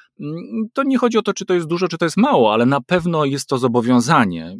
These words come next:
i oczywiście nie jest to działalność charytatywna, mm,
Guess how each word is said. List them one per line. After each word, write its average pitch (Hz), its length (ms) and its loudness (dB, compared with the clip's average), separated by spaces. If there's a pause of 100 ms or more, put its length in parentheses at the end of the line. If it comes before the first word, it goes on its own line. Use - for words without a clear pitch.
i 139 400 -6
oczywiście 135 760 -2
nie 226 180 -2
jest 285 160 -4
to 151 80 4
działalność 135 440 2
charytatywna, 117 840 -4 (480)
mm, 117 680 2